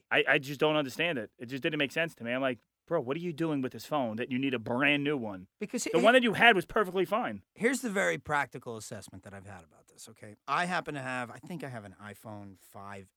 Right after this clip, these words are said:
Speaker 2: S, and it's been giving me some problems. We've talked that I wanna have a better phone, so I have video, b-, higher quality video, so I can do vlogs for our, our podcast and for other comedy stuff. So I get it. All right. I need a, a new phone, and I was gonna get one. But then I heard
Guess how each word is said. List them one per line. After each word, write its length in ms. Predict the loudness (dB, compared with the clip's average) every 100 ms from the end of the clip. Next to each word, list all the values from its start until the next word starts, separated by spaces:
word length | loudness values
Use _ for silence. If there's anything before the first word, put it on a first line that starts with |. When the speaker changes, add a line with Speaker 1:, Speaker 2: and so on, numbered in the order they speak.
| -20
Speaker 2:
S, 300 | -20 -18 -12
and 100 | -12
it's 120 | -10
been 140 | -8
giving 280 | -4 -2 -4
me 80 | -8
some 160 | -10 -12
problems. 440 | -10 -10 -12 -14 -20 _ _ -8
We've 160 | -8
talked 400 | -2 0 2 0
that 120 | -4 -8
I 40 |
wanna 240 | -6 -6
have 120 | -6 -8
a 40 |
better 240 | -8 -10
phone, 400 | -10 -8 -6 -6
so 120 | -8 -10
I 80 |
have 160 | -12 -14
video, 600 | -10 -10 -8 -8 -6 -8 -10 _ -20
b-, 60 | -16
higher 260 | -4 -2 -2
quality 340 | -4 -8 -8 -8
video, 380 | -4 -2 -2
so 160 | -2 -6
I 60 | -10
can 120 | -12
do 140 | -12 -10
vlogs 600 | -8 -6 -2 -2 -2 -8
for 200 | -10 -8
our, 260 | -10 -12 -16
our 80 | -6
podcast 680 | 0 0 0 -4 -6 -8
and 100 | -14
for 160 | -10 -6
other 300 | -4 -4 -6 -12
comedy 300 | -8 -6 -6
stuff. 220 | -10 -12 -10
So 200 | -12 -4
I 120 | -4
get 200 | -2 -4
it. 100 | -6 -6
All 100 | -6
right. 140 | -8 _ _ -6
I 120 | -2
need 340 | 0 0 0 -2
a, 200 | -8 -6
a 40 | -4
new 160 | -4
phone, 300 | -2 0 0
and 100 | -2
I 60 | -4
was 100 | -6
gonna 180 | -10 -8
get 200 | -4 -6
one. 160 | -8 -18 _ _ _ _
But 140 | 2 4
then 200 | 2 4
I 140 | 2
heard 460 | 0 0 0 -2